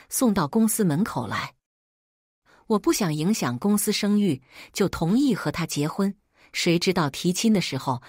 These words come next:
他家要那么多钱和东西，我就想豁出去，随他闹吧。结果他又说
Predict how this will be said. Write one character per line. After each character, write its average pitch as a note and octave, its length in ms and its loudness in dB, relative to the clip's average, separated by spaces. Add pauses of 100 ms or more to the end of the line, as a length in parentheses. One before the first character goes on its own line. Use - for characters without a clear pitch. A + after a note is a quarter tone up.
(160)
他 - 160 -2
家 E3 180 0
要 E3 180 0
那 D#3+ 100 0
么 C#3 100 0
多 E3+ 160 0
钱 C#3+ 300 -2
和 D3 160 -6
东 G#3 240 2
西， - 260 -4 (440)
我 E3+ 100 2
就 F3 100 0
想 C#3+ 180 -2
豁 F3+ 220 -2
出 D#3+ 160 -2
去， - 280 -6 (280)
随 D#3+ 220 0
他 F3+ 160 -4
闹 F#3 240 0
吧。 - 220 -8 (640)
结 G3+ 200 6
果 D3+ 180 0
他 - 160 -2
又 E3+ 160 2
说 F3 300 0